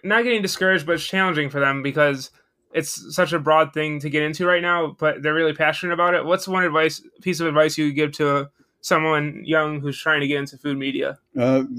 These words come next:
Speaker 2: a-, again, just write, write well, write, write about s-, stuff that they care about and that others care about. Be able to convey your own passion about food directly to strangers. Think about who,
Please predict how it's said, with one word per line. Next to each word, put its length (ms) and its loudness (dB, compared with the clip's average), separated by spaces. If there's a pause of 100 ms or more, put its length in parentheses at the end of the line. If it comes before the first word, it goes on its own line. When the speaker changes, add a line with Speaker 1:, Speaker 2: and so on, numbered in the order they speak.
(100)
Speaker 2:
a-, 220 -6
again, 460 0
just 260 -2
write, 320 2 (260)
write 300 0
well, 280 4
write, 260 2
write 220 2
about 180 2
s-, 120 -12 (120)
stuff 360 -6
that 240 -2
they 180 0
care 260 2
about 340 4
and 140 2
that 100 4
others 260 4
care 200 2
about. 340 2 (260)
Be 120 0
able 160 0
to 100 0
convey 420 0
your 140 2
own 180 0
passion 420 0
about 280 2
food 420 2 (760)
directly 480 2
to 80 -2
strangers. 760 0 (120)
Think 220 0
about 400 2 (200)
who, 440 6